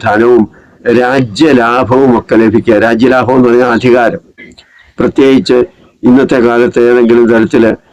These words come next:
ഏഹ്, രാഷ്ട്രീയ പ്രവർത്തനമൊക്കെ നടത്തുന്നവര് ജയിച്ചു വരികയാണെങ്കിൽ ചിലപ്പോ അതിന്റെ സ്ഥാനമാനങ്ങളൊക്കെ ലഭിക്കുക, അതാണ് ഈ രാജ്യലാഭം. അതുപോലെ തന്നെ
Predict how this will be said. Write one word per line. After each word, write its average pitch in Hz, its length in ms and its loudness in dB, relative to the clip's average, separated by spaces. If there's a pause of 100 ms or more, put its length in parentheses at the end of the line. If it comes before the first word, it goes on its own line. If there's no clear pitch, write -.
(340)
ഏഹ്, 123 220 -2
രാഷ്ട്രീയ 123 320 0
പ്രവർത്തനമൊക്കെ 120 600 -2
നടത്തുന്നവര് 117 640 0 (440)
ജയിച്ചു 123 280 2
വരികയാണെങ്കിൽ 113 600 2
ചിലപ്പോ 113 380 -4 (380)
അതിന്റെ 139 420 0
സ്ഥാനമാനങ്ങളൊക്കെ 147 1200 -2 (300)
ലഭിക്കുക, 131 440 0 (120)
അതാണ് 127 280 0
ഈ 135 100 2
രാജ്യലാഭം. 117 640 0 (440)
അതുപോലെ 131 480 0
തന്നെ 120 220 2